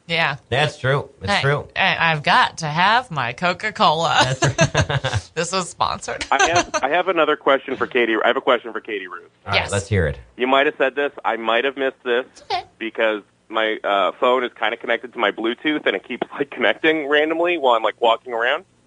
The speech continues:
Speaker 2: Okay.
Speaker 3: Uh,
Speaker 2: Great. Thanks for
Speaker 3: so what phone are
Speaker 2: locking
Speaker 3: you
Speaker 2: that down
Speaker 3: getting?
Speaker 2: before you
Speaker 3: I don't
Speaker 2: call.
Speaker 3: know anything about technology, but I'm, like, looking at all these new phones, and I'm, like, fascinated by what phones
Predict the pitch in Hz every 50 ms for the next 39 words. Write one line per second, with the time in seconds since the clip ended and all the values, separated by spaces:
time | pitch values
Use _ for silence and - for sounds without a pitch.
0 | _ - 90 90 - - 80 73 107 104 98 101 101 98 95 98 98 98 _ _
1 | _ _ _ _ _ - - 87 85 82 - - 87 90 95 - - 95 95 95
2 | 95 - - 139 131 117 170 208 - - 175 170 175 165 151 123 113 107 123 123
3 | 113 101 90 - - - - - 131 147 170 196 196 185 175 170 170 175 165 165
4 | 156 147 151 147 - 139 120 120 113 117 123 127 127 143 170 180 - - - 131
5 | 123 120 117 123 127 120 113 - 123 127 - - 143 147 139 131 131 131 120 110
6 | 123 127 117 - 123 113 120 127 131 131 - - 107 110 113 113 110 107 - -
7 | - 104 101 98 - - 107 98 98 - 95 92 95 98 87 - - 92 87 82